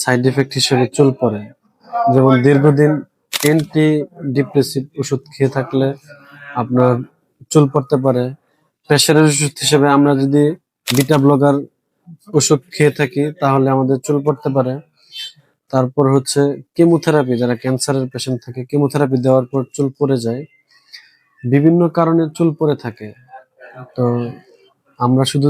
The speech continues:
যদি তেলের পিছনে দৌড়াই, শ্যাম্পুর পিছনে দৌড়াই, আমাদের চুল পড়ার সমাধান করতে পারবো না। আগে আমাদের কারণটা খুঁজে বের করতে হবে, তারপর চুল পড়ার আমাদের সমাধান করতে হবে।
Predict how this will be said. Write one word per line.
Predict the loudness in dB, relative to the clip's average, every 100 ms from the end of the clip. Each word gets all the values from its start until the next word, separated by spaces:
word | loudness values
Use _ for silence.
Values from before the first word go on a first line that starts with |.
| 2
যদি | 2 0 2
তেলের | 2 2 0
পিছনে | -4 0 0
দৌড়াই, | 4 2 2 -2 -6 -14 _ _ _ -12
শ্যাম্পুর | -2 0 0 -4 -4
পিছনে | -6 -2 -2
দৌড়াই, | 0 -2 -4 -8 -12
আমাদের | -8 -6 -6 -6
চুল | -6 -6
পড়ার | -6 -8
সমাধান | -6 -6 -6 -10
করতে | -14 -12 -8
পারবো | -8 -10 -12
না। | -16 -20 _ -20 _ _ -10
আগে | -4 -2
আমাদের | 0 -2 -2
কারণটা | 0 0 -2 -4
খুঁজে | -6 -2 0
বের | 0 -4
করতে | -4 -6 -4
হবে, | -4 -4 -8 _ _ _ _ -4
তারপর | -4 -4 -8
চুল | -2 -4
পড়ার | -2 -4 -4
আমাদের | -6 -8 -10
সমাধান | -10 -8 -10
করতে | -14 -20 _
হবে। | -14 -14